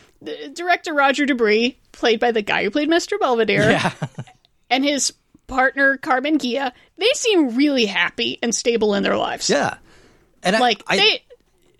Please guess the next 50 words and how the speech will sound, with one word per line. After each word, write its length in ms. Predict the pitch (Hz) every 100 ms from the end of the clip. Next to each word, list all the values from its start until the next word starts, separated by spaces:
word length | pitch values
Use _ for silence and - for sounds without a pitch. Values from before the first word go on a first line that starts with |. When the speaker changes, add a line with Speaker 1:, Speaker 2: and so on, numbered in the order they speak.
| -
Speaker 1:
they're 160 | 427 403
living 260 | 381 339
their 120 | 294 240
best 260 | 214 208
lives. 380 | 190 180 208 -
Speaker 2:
It's 160 | 180 226
also 240 | 269 254
Speaker 1:
<laughs> 20 |
It's 80 | 233
everyone 220 | 330 202
Speaker 2:
fascinating. 400 | 202 196 190 190
Speaker 1:
else's 340 | 175 - 226 -
problem. 420 | - 185 165 170
Speaker 2:
It's 120 | 170
also 180 | 196 175
fascinating 380 | 180 160 170 147
to 60 |
look 180 | 139 139
at 80 | 120
now 160 | 131
because 320 | 127 135 113 110
these 640 | 131 120 127 170 202 208
particular 840 | - 180 - - 175 - 208 233 226
stereotypes 800 | - 208 214 214 214 208 214 -
about 220 | 208 202
gay 200 | 190 202
people 360 | - 196 220 143
have 160 | 135
not 180 | 131 139
existed 520 | 117 104 127 - 160
for 140 | - 127
forty-five 720 | - 127 135 - 147 180 127
<laughs> 100 | -
years 440 | 143 214 220 208 - - - -
at 160 | 180
the 80 | 180
very 400 | 339 160 - 175
Speaker 1:
<laughs> 0 |
Speaker 2:
least. 480 | 143 151 214 247 - - -
So 220 | - 214
it's 120 | 202 202
almost 300 | 233 339 -
kind 160 | 185
of 80 | 160
like 180 | 143 127
a 80 | 110
time 420 | - 117 120 165
capsule. 440 | 165 160 180 226
It's 120 | 220
like, 120 | 156